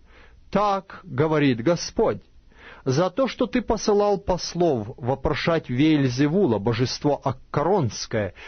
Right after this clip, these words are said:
как будто в Израиле нет Бога, чтобы вопрошать о слове его, с постели, на которую ты лег, не сойдешь с нее, но умрешь».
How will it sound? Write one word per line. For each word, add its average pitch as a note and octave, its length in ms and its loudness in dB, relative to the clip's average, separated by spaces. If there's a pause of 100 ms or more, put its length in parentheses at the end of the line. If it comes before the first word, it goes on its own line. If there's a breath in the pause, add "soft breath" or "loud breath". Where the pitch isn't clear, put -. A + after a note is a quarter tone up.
(140 loud breath)
как D#3+ 240 -2
будто D3+ 520 0
в C3+ 120 2
Израиле C3 500 2
нет C3 260 0
Бога, A#2 440 0
чтобы B2 320 -2
вопрошать C3+ 580 -2
о D3+ 140 0
слове B2 360 0
его, A2 420 0 (480 loud breath)
с - 180 -10
постели, F3 760 0
на B2 140 2
которую B2+ 420 0
ты B2 160 0
лег, A#2 380 2
не E3 280 2
сойдешь G3+ 600 0
с - 120 -10
нее, G2+ 260 -2
но C#3 160 2
умрешь». D#3 520 0